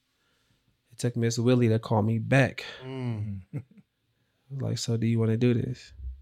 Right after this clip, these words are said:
Speaker 2: Mm.
Speaker 1: I was like, psst. For, like, five seconds, had to think, like, "Yeah, I'ma do it."
Speaker 2: Mm.
Speaker 1: But it came with, um, me doing this came with a beautiful team.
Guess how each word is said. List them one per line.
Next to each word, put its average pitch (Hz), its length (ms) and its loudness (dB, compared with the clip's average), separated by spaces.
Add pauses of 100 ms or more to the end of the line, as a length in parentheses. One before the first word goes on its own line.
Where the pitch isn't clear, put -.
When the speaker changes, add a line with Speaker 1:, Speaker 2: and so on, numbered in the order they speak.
Speaker 2:
Mm. 107 220 -12 (800)
Speaker 1:
I 120 40 -10
was 120 120 -8
like, 113 320 -8 (340)
psst. - 400 -14 (920)
For, 120 60 -8
like, 110 140 -6
five 104 280 -4
seconds, 113 400 -6
had - 160 -12
to - 80 -8
think, 113 320 -8
like, 120 240 -14 (280)
"Yeah, 98 200 -8
I'ma 101 140 -8
do 104 200 -6
it." 110 180 -10 (220)
Speaker 2:
Mm. 113 240 -8 (840)
Speaker 1:
But 117 520 -2
it 113 140 -4
came 127 260 2
with, 120 260 2 (100)
um, 110 540 -2 (160)
me 135 220 10
doing 139 300 10
this 123 220 8
came 120 360 6
with 117 320 4 (1200)
a 107 60 -2
beautiful 117 400 4
team. 127 400 2